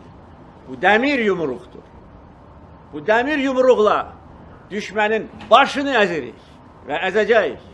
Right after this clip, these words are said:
Və eyni zamanda bu yumruq birliyimizin rəmzidir. Bax, bugün Azərbaycan xalqı bu yumruq kimi birləşir. Və həmişə belə olacaq. Bu birlik əbədi olacaq.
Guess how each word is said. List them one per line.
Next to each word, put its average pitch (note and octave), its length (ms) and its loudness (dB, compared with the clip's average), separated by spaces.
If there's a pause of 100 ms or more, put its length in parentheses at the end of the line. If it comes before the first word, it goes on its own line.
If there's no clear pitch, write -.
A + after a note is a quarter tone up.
(1080)
Və C3+ 160 -12
eyni B3+ 320 -2
zamanda G3+ 640 0 (220)
bu D#3+ 80 -10
yumruq F3+ 480 -6 (380)
birliyimizin D#3 560 -6
rəmzidir. B2 460 -8 (540)
Bax, C3 200 -8
bugün E3+ 220 -10
Azərbaycan D3+ 680 -6
xalqı C3+ 380 -6
bu C3+ 80 -10
yumruq F#3+ 460 0
kimi C#3 200 -10
birləşir. A2+ 400 -14 (2000)
Və C3 100 -8
həmişə A3 400 0
belə G3+ 140 -2
olacaq. C#3+ 400 -6 (960)
Bu F3 160 -4
birlik G#3 480 -2 (100)
əbədi G3 340 2
olacaq. D#3+ 440 -2